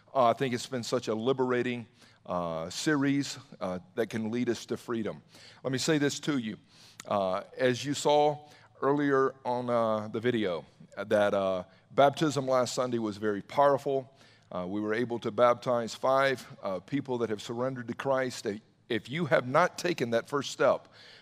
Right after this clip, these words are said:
of obedience after surrendering and truly repenting and yielding to the Lord, contact us and allow us to be a part of, uh,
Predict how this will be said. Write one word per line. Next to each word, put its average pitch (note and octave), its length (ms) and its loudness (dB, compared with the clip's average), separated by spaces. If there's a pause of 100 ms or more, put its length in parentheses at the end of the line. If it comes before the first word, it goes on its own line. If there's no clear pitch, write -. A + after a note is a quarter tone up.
(100)
of B2 160 0
obedience A#2+ 720 0
after B2 320 -2
surrendering C3+ 840 -4
and G#2+ 140 -6
truly C3+ 300 -4
repenting D#3 580 -2 (380)
and G#2+ 160 -2
yielding B2+ 280 2
to C#3+ 120 -4
the B2 80 -2
Lord, C#3 360 2 (560)
contact G3 540 0
us A#2 380 2
and B2+ 120 2
allow B2 380 4
us C3 220 -4
to B2 100 -2
be A#2+ 140 0
a A2+ 60 2
part B2+ 460 2
of, G#2+ 240 0
uh, G#2 180 4